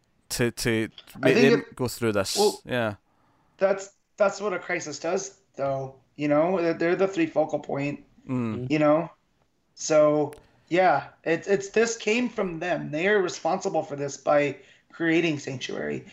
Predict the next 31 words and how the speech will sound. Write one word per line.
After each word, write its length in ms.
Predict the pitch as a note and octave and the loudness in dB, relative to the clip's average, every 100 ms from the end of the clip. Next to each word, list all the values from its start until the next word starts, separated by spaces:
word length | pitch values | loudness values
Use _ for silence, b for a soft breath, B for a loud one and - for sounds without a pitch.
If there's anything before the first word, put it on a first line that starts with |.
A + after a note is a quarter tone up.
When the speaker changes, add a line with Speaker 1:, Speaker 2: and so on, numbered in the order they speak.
| B B | B B
Speaker 2:
Booster 260 | F#3+ G3 F#3+ | 4 4 4
says 240 | G3+ G3 | 4 4
that 120 | G3 | 4
at 140 | F3+ - | 2 -2
the 180 | D#3 D#3+ | -4 0
end, 400 | F#3 D#3+ C#3+ C3+ | 0 0 -4 -6
where 320 | D3 D3 D3 | -2 0 -2
it's, 580 | D3 D3+ D3+ - - b b - | 0 0 -2 -4 -10 b b -6
it's 160 | B2 - | -6 -6
pieces 440 | - F#3+ F#3+ E3+ | -2 0 2 0
of, 140 | D3+ | -2
of 440 | D#3 - D#3+ D#3 D3 | -2 2 4 4 4
all 200 | E3 E3 | 4 4
of 80 | C#3 | -2
them. 340 | C3+ C3 C3 _ _ _ _ _ _ _ - | -8 -10 -14 _ _ _ _ _ _ _ -8
And 260 | D#3+ D3+ | -6 -6
so 300 | - E3 E3 | -2 2 2
if, 260 | D#3 - - | 2 -4 -10
if 260 | D#3+ - _ - | -10 -12 _ -2
they 120 | F#3+ | 2
had 180 | F#3+ C#3 | 4 2
done 220 | D#3+ F#3 | 2 2
this, 180 | F#3+ - | 2 -2
what's, 260 | D#3+ D#3+ - | -6 -6 -6
what's 200 | E3+ E3+ | -8 -4
this 180 | F#3+ G3 | -4 -2
gonna 200 | E3+ C#3+ | -4 -2
do? 360 | D3+ C3+ C3 - _ _ _ _ C3+ | -2 -4 -6 -14 _ _ _ _ -6
You 100 | C#3 | 0
know? 320 | C#3 D3 D3 | 0 0 -4
Speaker 1:
Yeah. 300 | A#2+ A2 G#2 | -4 -2 -2